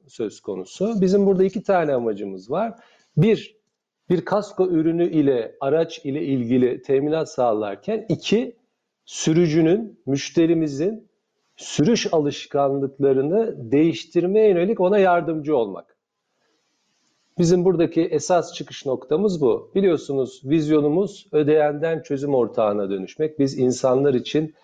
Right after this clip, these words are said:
e, önemli olanı korumak üzere yola çıktık. Bu anlamda da Aksago'yu çok önemli görüyoruz. Çünkü sadece hasar ödeyen değil,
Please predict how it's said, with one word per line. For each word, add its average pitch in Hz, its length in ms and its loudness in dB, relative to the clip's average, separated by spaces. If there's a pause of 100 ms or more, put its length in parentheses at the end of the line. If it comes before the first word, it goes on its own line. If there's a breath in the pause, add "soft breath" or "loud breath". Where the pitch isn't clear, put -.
(300 soft breath)
e, 120 300 2
önemli 131 460 2
olanı 135 520 2 (240)
korumak 127 580 -2
üzere 104 480 -4 (120)
yola 104 260 -2
çıktık. - 500 -6
Bu 190 360 0
anlamda 117 640 -2
da 110 100 -2
Aksago'yu 131 560 0
çok - 240 -2
önemli 120 640 0
görüyoruz. 113 380 0
Çünkü 165 480 0 (320 soft breath)
sadece 196 540 0
hasar 151 500 -2
ödeyen 127 640 2
değil, 143 280 0